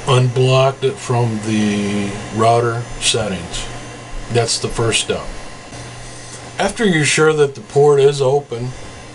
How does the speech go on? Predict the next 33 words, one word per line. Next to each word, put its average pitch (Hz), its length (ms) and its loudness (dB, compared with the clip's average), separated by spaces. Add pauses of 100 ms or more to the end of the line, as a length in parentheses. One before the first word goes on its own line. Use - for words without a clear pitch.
your 123 140 4
selected 131 640 2
port 135 280 4
is 127 140 2
open, 131 440 2 (560)
and 120 140 4
that 123 260 0
you've 117 280 -6
assigned 127 800 4
an 113 160 0
internal 127 580 2
I 123 220 2
P 131 320 2
address 117 560 0 (500)
to 147 140 0
your 135 240 6
web 127 340 2
server, 110 540 -2 (500)
you're 123 220 4
able 131 300 4
to 113 80 -2
continue 123 560 2
with 117 140 2
the 113 40 -4
next 113 300 0
step. 117 420 2 (1400)
The 120 80 4
next 160 280 2
step 151 400 0
is 135 180 0
to 123 220 0
open 135 340 2
Apache, 135 720 -2